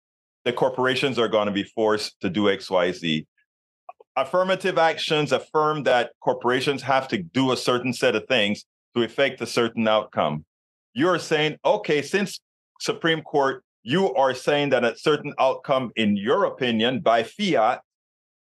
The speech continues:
is there." No, okay. You, you're the law of the land. We are the ones who execute it. We are gonna make sure to execute that reality that you've said.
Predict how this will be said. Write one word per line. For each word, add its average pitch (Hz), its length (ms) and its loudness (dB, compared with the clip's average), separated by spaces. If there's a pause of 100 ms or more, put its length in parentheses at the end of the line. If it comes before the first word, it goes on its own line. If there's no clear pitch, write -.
(160)
is 127 280 0 (160)
there." 127 520 0 (1080)
No, 226 560 0 (140)
okay. 190 480 0 (560)
You, 190 360 2
you're 208 240 2
the 170 140 -2
law 160 260 2
of 160 60 -12
the 202 80 -2
land. 143 420 0 (600)
We 170 220 0
are 180 120 4
the 147 100 0
ones 147 300 0
who 160 160 0
execute 143 520 -2
it. 127 220 0 (200)
We 151 120 0
are 185 80 2
gonna 147 220 0
make 135 240 -2
sure 151 160 0
to 127 180 0
execute 131 560 -2
that 123 200 2
reality 104 520 0
that 95 240 2
you've 95 140 -4
said. - 200 0